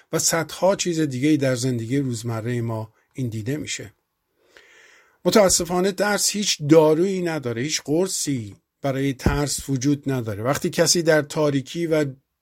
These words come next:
جایی ناشناخته قدم برمی‌داره، به طور طبیعی ترس بر شخص غالب می‌شه. متاسفانه ترس و وحشت مشکل رو هرگز کوچکتر نکرده،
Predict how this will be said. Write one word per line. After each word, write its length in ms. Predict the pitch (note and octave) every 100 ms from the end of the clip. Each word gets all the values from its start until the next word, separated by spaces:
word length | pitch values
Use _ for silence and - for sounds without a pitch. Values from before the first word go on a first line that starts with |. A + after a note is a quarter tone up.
| C#3
جایی 420 | C3 F#3 G3 G#3
ناشناخته 720 | F#3+ D3+ C#3+ D#3 D3 C3+ - F3+
قدم 480 | C#3+ C3+ D#3 F#3+
برمی‌داره، 800 | D3 A#2 G#2+ G#2 G#2+ G#2 A#2+ C#3+ - _ - - -
به 100 | E3
طور 280 | G3+ G#3 G3+
طبیعی 800 | - - C#3+ C#3+ D#3 F3+ G#2 -
ترس 400 | - C#3 C#3+ -
بر 160 | B2+ A#2
شخص 480 | - C3 B2 A#2+ -
غالب 380 | A#2+ A2+ A2 -
می‌شه. 280 | F#2+ - G#2 _ _ _ _ _ _ - - - -
متاسفانه 600 | D3+ E3 D#3 D3+ D#3 D#3+
ترس 420 | E3+ E3+ E3+ - D3+
و 40 |
وحشت 600 | C#3+ C#3 B2+ - D#3 C#3+
مشکل 440 | C#3+ C#3 - F3
رو 100 | E3+
هرگز 580 | E3 - D3+ B2+ F3 G3
کوچکتر 540 | - D3 D3 C#3 D#3+ D#3+
نکرده، 640 | E3+ - A#2 F#2 F2